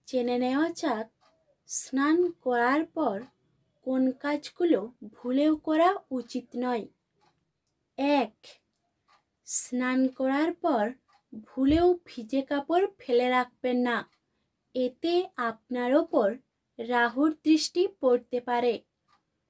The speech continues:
দুই, স্নান করার সময় ভুলেও জুতো পরে স্নান করবেন না, কারণ জুতো পরে স্নান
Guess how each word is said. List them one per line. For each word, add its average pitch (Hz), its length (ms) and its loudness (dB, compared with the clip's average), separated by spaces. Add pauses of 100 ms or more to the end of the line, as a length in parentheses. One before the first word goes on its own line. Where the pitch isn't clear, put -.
(160)
দুই, 262 460 4 (840)
স্নান 277 500 2 (240)
করার 247 360 0 (140)
সময় 302 420 2 (540)
ভুলেও 277 520 2 (220)
জুতো 254 340 -2
পরে 294 320 2 (180)
স্নান 269 300 2 (180)
করবেন 247 500 2
না, 247 160 0 (880)
কারণ 285 320 4 (220)
জুতো 247 380 -4
পরে 269 280 2 (180)
স্নান 240 320 -2